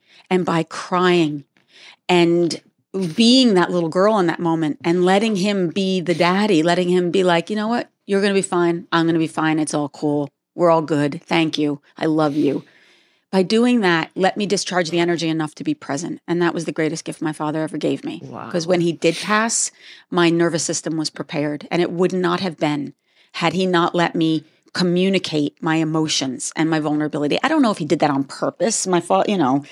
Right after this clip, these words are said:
Speaker 1: I really don't. But he did it.
Speaker 2: Yeah.
Speaker 1: And that was very liberating.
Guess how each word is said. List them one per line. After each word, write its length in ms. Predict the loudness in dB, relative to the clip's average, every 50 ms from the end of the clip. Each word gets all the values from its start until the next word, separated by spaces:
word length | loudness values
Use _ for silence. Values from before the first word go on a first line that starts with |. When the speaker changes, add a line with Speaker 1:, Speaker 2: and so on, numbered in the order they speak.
| -6 -2
Speaker 1:
I 40 | 2
really 240 | 2 4 4 4 2
don't. 360 | 4 4 4 4 2 0 -4 -12 -20 _ _ _ _ _ _ _
But 120 | -2 0
he 120 | 0 0 0
did 220 | 2 4 4 4
it. 180 | 2 -2 -4 _ _ _ _
Speaker 2:
Yeah. 460 | 0 2 2 2 2 2 2 0 0 2
Speaker 1:
And 160 | 2 4 4 4
that 160 | 4 2 2
was 140 | 0 -2 -2
very 200 | -2 -2 0 0
liberating. 680 | 0 0 0 0 0 0 0 0 0 -2 -4 -6